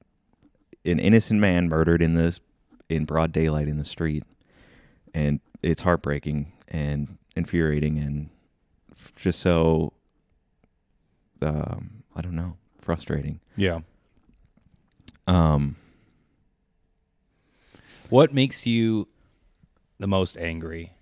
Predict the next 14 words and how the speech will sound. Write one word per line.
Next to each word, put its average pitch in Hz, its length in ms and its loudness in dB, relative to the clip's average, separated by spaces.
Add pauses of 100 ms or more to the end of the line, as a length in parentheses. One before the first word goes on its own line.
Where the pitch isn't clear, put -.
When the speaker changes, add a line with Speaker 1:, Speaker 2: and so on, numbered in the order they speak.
Speaker 2:
That - 260 -14
this 98 260 -6
is 90 480 -8 (300)
a - 60 -16
twenty-year-old 87 500 -4
man 107 340 -2
who 98 140 -6
died, 90 520 -6 (400)
that 80 160 -8
this 87 240 -6
is 82 340 -4
just - 220 -8
a 92 60 -6
repeated 90 960 -4